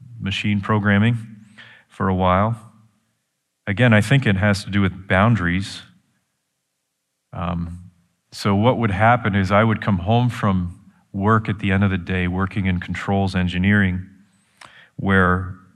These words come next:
the whole day was with robots and systems and laptops and phones, and,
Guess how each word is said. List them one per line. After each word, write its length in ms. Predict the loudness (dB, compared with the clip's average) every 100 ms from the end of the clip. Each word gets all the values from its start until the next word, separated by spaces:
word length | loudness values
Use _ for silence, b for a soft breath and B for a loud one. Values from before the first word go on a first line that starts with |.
| -8
the 100 | -4
whole 160 | 0 0
day 260 | 2 2
was 240 | 2 0 -2
with 340 | -2 -4 -8 -20 _ _
robots 880 | -4 -2 2 4 2 0 -8 -14 -14
and 400 | -12 -10 -10 -10 -14 _ _ -18
systems 800 | -6 -6 -4 -2 -2 -4 -8 -12
and 360 | -10 -10 -10 -10
laptops 840 | 0 2 2 -2 0 0 -4 -14 -14
and 280 | -12 -10 -12
phones, 680 | -4 2 2 4 2 -2 -10 -12
and, 260 | -10 -10